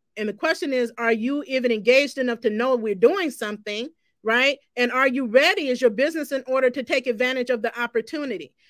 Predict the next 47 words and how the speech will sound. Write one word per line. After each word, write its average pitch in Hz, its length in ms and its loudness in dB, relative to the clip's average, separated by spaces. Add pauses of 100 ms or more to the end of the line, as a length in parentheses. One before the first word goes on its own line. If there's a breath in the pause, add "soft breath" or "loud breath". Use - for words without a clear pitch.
(280 soft breath)
Uh, 240 280 2
and 254 160 4
then 277 200 4
do 285 100 0
you 294 160 0
see 320 180 -2
the 240 140 4
value 269 680 2
in 254 160 -2
the 233 160 -4
opportunity? 240 800 -4 (260)
And 269 180 2
are 285 140 4
you 294 180 0
willing 320 540 -2
to 277 120 -6
show 285 360 0
up? 254 380 -4
Are 226 100 0
you 233 160 0
bringing 294 320 0
something 269 380 -6
to 254 100 -4
the 220 120 -2
table? 226 520 -4
'Cause 214 220 -2
we, 311 240 -4
we 285 160 2
are 339 240 4
the 208 100 -6
table. 165 360 -10 (520)
So 247 300 2
what 254 260 4
are 349 60 -2
you 294 200 0
bringing 311 420 0
to 302 100 -6
the 262 80 -6
table 294 380 0
that's 247 240 0
gonna 254 260 -4
help 262 280 -8
us, 240 280 0 (180)
you 240 140 0
know, 220 220 -2
get 247 340 -4
to, 233 220 2